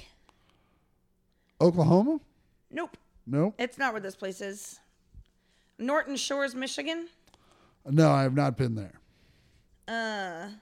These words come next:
Speaker 2: well, a Muskegon man. Maybe he's from the Oklahoma part.
Speaker 1: Yeah.
Speaker 2: And he just recently moved to Michigan.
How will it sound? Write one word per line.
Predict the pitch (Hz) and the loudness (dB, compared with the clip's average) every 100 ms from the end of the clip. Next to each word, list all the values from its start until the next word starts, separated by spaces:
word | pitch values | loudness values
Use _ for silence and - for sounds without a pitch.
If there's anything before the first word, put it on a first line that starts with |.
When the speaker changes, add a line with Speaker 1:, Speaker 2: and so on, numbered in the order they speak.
| _ | _
Speaker 2:
well, | 226 254 | -6 -4
a | 240 | -4
Muskegon | 226 - - 302 254 240 233 | -6 -8 -6 -6 -4 -4 -4
man. | 254 262 196 170 196 - - - _ _ _ _ _ _ _ _ _ 240 | -6 -6 -8 -12 -16 -20 -20 -20 _ _ _ _ _ _ _ _ _ -8
Maybe | 269 294 | -6 -4
he's | 269 - | -6 -6
from | 277 285 | -8 -6
the | 233 | -6
Oklahoma | 185 202 190 180 - | -6 -8 -10 -12 -12
part. | 180 170 202 _ _ _ _ _ | -10 -8 -10 _ _ _ _ _
Speaker 1:
Yeah. | 135 143 165 | -4 -2 0
Speaker 2:
And | |
he | 208 | -2
just | 190 - | -4 -2
recently | 202 190 202 196 | -2 -2 -6 -8
moved | 190 185 - | -6 -8 -8
to | |
Michigan. | 180 180 - 202 208 240 | -10 -8 -8 -4 -4 -6